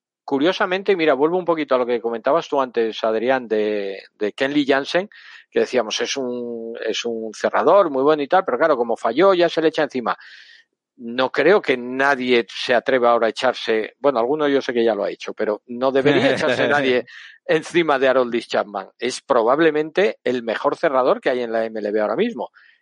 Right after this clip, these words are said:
Speaker 1: Y sin embargo,
Speaker 2: Sí.
Speaker 1: ayer le cazaron y le cazaron en el peor momento y, y su equipo se va fuera de, de un año más, se queda fuera de la,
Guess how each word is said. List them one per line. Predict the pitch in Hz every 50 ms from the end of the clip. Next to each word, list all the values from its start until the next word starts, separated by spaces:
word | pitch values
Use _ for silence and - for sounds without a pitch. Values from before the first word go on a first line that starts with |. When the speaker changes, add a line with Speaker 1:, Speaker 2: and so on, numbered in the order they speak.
| _ -
Speaker 1:
Y | 123
sin | 110 - 120 101
embargo, | 98 101 107 110 113 135 123
Speaker 2:
Sí. | 123
Speaker 1:
ayer | 117 127 143 170 202 - - _ _ _ _
le | 110 110 110 101
cazaron | - 113 117 - 156 170 196 214 233 262 233 - _ _ _
y | _ 135 120
le | 113 104
cazaron | - 104 - - 139 151 175 196 214 214 - _ _
en | 123 120 120 120 117 117
el | 120 113 107
peor | - - 120 131 156 175 175
momento | 175 165 170 185 196 196 - - 202 226 247 - _ _ _ _ _ _ _ _ _ _ _ _ _
y, | 123 123 117 113 110 110 104 101 101 98 98 98 - - _ - 110
y |
su | - - - 110
equipo | - - 139 - 185 165
se | - 143
va | 165 185
fuera | - - 202 190 131 110
de, | 117 120 120 120 120 113 110 110 107 104 104 107 - _ _ _
de | 113 110 107 113 113 113 117 -
un | 151 156 165
año | 165 160 160 143
más, | 139 165 175 -
se | 165 147
queda | - 160 151 127
fuera | - - 165 175 170 160
de | 147 139 127
la, | 127 123 120 117 117 113 110 104